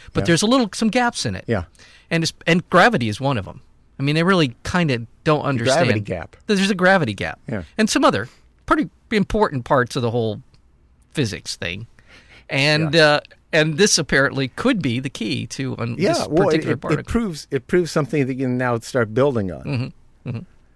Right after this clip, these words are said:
Speaker 2: Otherwise, you're on shaky ground.
Speaker 1: Yeah.
Speaker 2: The
Speaker 1: Yeah,
Speaker 2: Large
Speaker 1: wha-
Speaker 2: Hadron, Hadron
Speaker 1: Mm-hmm. Oh, yeah.
Speaker 2: Collider on the Franco-Swiss border made its first clear observation of a new particle since opening in
Speaker 1: Mm.
Speaker 2: two thousand and nine. They've
Speaker 1: Mm-hmm.
Speaker 2: been at work two years already.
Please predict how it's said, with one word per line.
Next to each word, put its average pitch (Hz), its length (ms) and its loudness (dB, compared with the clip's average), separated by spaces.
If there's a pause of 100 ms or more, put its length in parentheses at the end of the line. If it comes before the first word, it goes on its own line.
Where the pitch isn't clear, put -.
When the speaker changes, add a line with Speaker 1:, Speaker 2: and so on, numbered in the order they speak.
(160)
Speaker 2:
Otherwise, 127 340 2
you're 127 100 2
on 107 140 0
shaky 98 340 -10
ground. 104 400 -8
Speaker 1:
Yeah. - 120 -12 (1700)
Speaker 2:
The - 80 -2
Speaker 1:
Yeah, 160 100 4
Speaker 2:
Large 156 240 2
Speaker 1:
wha- 175 120 2
Speaker 2:
Hadron, 143 360 0 (240)
Hadron 117 440 -4 (160)
Speaker 1:
Mm-hmm. 123 180 -6 (120)
Oh, 120 80 -4
yeah. 113 160 -6 (580)
Speaker 2:
Collider 123 540 0
on 113 200 -6
the 98 120 -8
Franco-Swiss 113 560 -10
border 165 360 -2
made 147 240 -2
its 127 160 -6
first 170 400 -6
clear 165 300 -2
observation 139 680 -4
of 120 160 -6
a 117 80 -2
new 131 180 -2
particle 143 500 -4
since 143 260 -6
opening 131 460 -2 (320)
in 117 140 -2
Speaker 1:
Mm. 113 40 -8
Speaker 2:
two 147 140 0
thousand 123 380 2
and 113 140 0
nine. 104 260 -2
They've 117 100 -4
Speaker 1:
Mm-hmm. 113 40 -4
Speaker 2:
been 135 140 2
at 139 60 0
work 135 180 -2
two - 120 -4
years 135 340 -2 (100)
already. 151 500 4